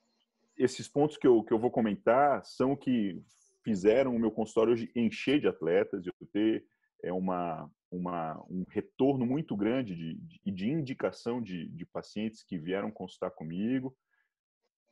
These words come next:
É, e eu chamo de atleta aquele paciente que é um praticante de atividade física regular. Atleta, eu não tô falando só de atleta profissional. Eu tô falando daquele advogado que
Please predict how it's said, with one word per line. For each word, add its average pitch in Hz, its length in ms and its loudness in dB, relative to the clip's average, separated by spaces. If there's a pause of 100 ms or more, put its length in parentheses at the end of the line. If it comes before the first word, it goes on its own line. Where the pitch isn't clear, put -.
(400)
É, 92 760 6 (120)
e 120 80 2
eu 139 140 8
chamo 170 360 0
de 151 100 6
atleta 139 460 2
aquele 123 220 -4
paciente 127 440 -6
que 135 60 -6
é - 20 -2
um 123 100 -6 (180)
praticante 131 640 -2
de 131 60 6
atividade 117 460 0
física 120 360 -4
regular. 107 520 0 (100)
Atleta, 101 400 0
eu 117 40 -2
não 117 100 -2
tô 120 100 -4
falando 113 340 -2
só 110 180 0
de 110 80 0
atleta 107 300 -4
profissional. 104 720 -4 (320)
Eu 90 80 -8
tô 95 100 -4
falando 113 300 0
daquele 117 260 -2
advogado 104 760 2 (1000)
que 90 580 0